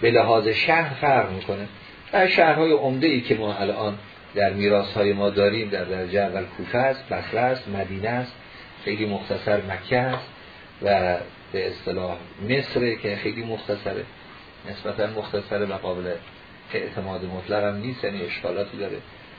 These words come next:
و قم هست و اهواز هست و نیشابور و کشت و سمرقند. البته یه مقدار آثاری از اصفهان و غیرها داریم، اما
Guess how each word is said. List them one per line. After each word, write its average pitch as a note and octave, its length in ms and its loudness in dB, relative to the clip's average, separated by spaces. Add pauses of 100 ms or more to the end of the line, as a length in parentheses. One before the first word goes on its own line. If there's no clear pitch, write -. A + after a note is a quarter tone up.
(200)
و G2 260 2 (100)
قم D#3 220 6
هست C#3+ 460 -6 (380)
و - 40 -6
اهواز B2 680 4
هست C3+ 460 -2 (480)
و G2+ 180 4
نیشابور A2+ 920 4
و E3 280 4 (460)
کشت D#3 300 4
و D3 60 6
سمرقند. G2+ 640 0 (760)
البته A3 400 6
یه C#3 140 4
مقدار C3 220 8
آثاری A2 360 6
از G2 180 4
اصفهان G#2 480 0
و - 20 -4
غیرها G2+ 360 0
داریم، F#3+ 220 0
اما G#3 240 0